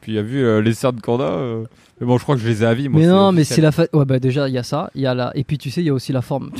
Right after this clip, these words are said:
Speaker 2: <laughs> petite digression, c'est la forme du visage
Speaker 1: Qui sort de
Speaker 2: fait
Speaker 1: nulle
Speaker 2: que tu
Speaker 1: part.
Speaker 2: peux avoir, c'est vrai que tu ré-, tu reflètes pas la lumière de la même manière.
Speaker 1: Ah, ok.
Speaker 2: Tu vois, mais ça, je veux dire, euh, et puis, ah, et puis également l'angle, tu vois.
Speaker 1: Ah,
Speaker 2: Si
Speaker 1: mais
Speaker 2: je,
Speaker 1: tu
Speaker 2: si
Speaker 1: sais,
Speaker 2: je suis
Speaker 1: euh,
Speaker 2: ici, beaucoup moins de cernes. Bon,
Speaker 1: mais
Speaker 2: parce qu'on a la lumière qui vient d'en haut, donc
Speaker 1: mais
Speaker 2: forcément, ça
Speaker 1: tu sais, mais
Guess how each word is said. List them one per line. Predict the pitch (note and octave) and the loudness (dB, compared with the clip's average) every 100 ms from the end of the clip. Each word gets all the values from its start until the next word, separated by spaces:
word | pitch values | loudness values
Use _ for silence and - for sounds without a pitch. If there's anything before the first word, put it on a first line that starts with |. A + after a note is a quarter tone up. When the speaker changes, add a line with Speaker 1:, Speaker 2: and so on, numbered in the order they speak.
| - | -14
Speaker 2:
<laughs> | - - | -10 -4
petite | - E3 D3 | -2 -2 -2
digression, | D3+ D3 B2+ E3 G#3 | 0 0 0 -2 -6
c'est | - - C#3 | -6 -6 -2
la | C#3+ | 0
forme | C3+ - F#3+ F3 | -2 0 0 0
du | D3 | 0
visage | D3 C#3+ G3 A#3+ | 2 2 2 -2
Speaker 1:
Qui | F#3 | -6
sort | G#4 G4+ | -6 -4
de | |
Speaker 2:
fait | D#4+ | -2
Speaker 1:
nulle | D#4+ | 0
Speaker 2:
que | F3 | 0
tu | - | 0
Speaker 1:
part. | G4 | 2
Speaker 2:
peux | F3 | 2
avoir, | F#3 - | 2 -4
c'est | |
vrai | F#3+ | -8
que | G3 | -6
tu | D3 | -4
ré-, | D3 D3+ D3 | -4 -4 -6
tu | - | -4
reflètes | C#3 C3 D3+ - | -4 -2 -4 -2
pas | G3+ | 0
la | F#3 | 2
lumière | E3+ F#3+ | 2 0
de | E3+ | 0
la | |
même | D3+ D#3 | 0 0
manière. | D#3 D3 - - | -2 -4 -8 -14
Speaker 1:
Ah, | A#2+ | -14
ok. | A2+ A2 | -14 -8
Speaker 2:
Tu | C3+ | -6
vois, | C3+ | -6
mais | B2+ | -8
ça, | - C3+ | -8 -8
je | C3 | -6
veux | B2 | -8
dire, | A#2+ A2+ | -8 -8
euh, | A2+ - | -10 -14
et | |
puis, | A#2+ C3 | -12 -10
ah, | B2 A2 | -8 -8
et | - A#2+ | -8 -10
puis | - | -8
également | A#2+ B2+ C3+ D#3+ C#3 | -8 -6 -6 -6 -4
l'angle, | D3 D3 A#2 | -4 -4 -8
tu | B2+ | -10
vois. | C3+ | -8
Speaker 1:
Ah, | A#2 | -4
Speaker 2:
Si | |
Speaker 1:
mais | A#2+ | -4
Speaker 2:
je, | A#2+ | -6
Speaker 1:
tu | |
Speaker 2:
si | B2 | -4
Speaker 1:
sais, | F#3+ | 0
Speaker 2:
je | |
suis | G3 | 2
Speaker 1:
euh, | E3+ | 2
Speaker 2:
ici, | G#2+ D4+ _ _ _ _ _ _ _ _ _ _ _ | 2 -4 _ _ _ _ _ _ _ _ _ _ _
beaucoup | C3+ - | -20 -16
moins | D3+ D3 | -12 -10
de | |
cernes. | C3 | -6
Bon, | C3 | -4
Speaker 1:
mais | C3 | -2
Speaker 2:
parce | D#3 | 0
qu'on | |
a | E3+ | 4
la | E3+ | 4
lumière | F3 G3+ A3 | 4 2 -4
qui | - | -4
vient | F3 F3 | -4 -2
d'en | F3 | -2
haut, | E3+ D#3 | -4 -6
donc | B2+ | -6
Speaker 1:
mais | |
Speaker 2:
forcément, | A2+ B2 C#3+ E3 | -8 -6 -6 -6
ça | F#3 B2+ A#2+ A#2+ | -8 -10 -10 -10
Speaker 1:
tu | F#3+ | -10
sais, | |
mais | F3 | -6